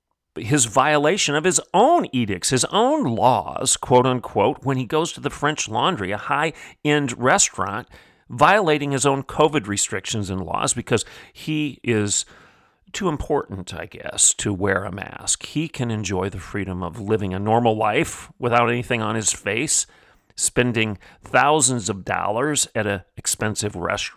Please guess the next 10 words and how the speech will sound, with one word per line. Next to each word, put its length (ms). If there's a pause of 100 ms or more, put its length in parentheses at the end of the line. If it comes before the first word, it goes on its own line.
(140)
restaurant 540
while 200
his 180
subjects 840 (960)
should 220
be 100
confined 640
to 100
their 140
houses, 720